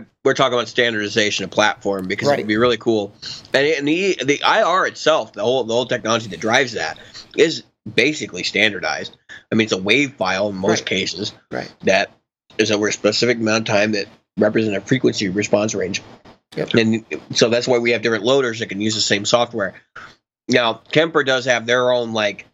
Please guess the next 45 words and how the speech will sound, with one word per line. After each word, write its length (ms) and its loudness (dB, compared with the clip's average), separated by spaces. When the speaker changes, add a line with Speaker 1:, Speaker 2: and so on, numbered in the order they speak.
Speaker 1:
specific 680 -2
format 500 0
and 100 -8
stuff, 280 -2
but 100 2
I, 140 2
and 200 0
I 200 2
don't 160 -2
know 100 0
all 160 2
the 60 -2
specifics. 380 -2
There, 160 2
there 340 0
may 80 2
be 100 0
some 160 0
other 140 0
things 220 0
said 260 0
alongside 920 0
that 260 -6
I 140 -2
R 320 -2
as 120 -4
part 200 2
of 60 -8
that 160 -4
format, 340 0
but 160 0
basically, 420 2
for 120 2
all 100 2
intents 260 -4
and 80 -20
purposes, 480 -6
and 360 -4
purposes, 760 -2
if 280 0
they 160 4
could 160 2
adopt 540 0
a 80 -4
common 480 -2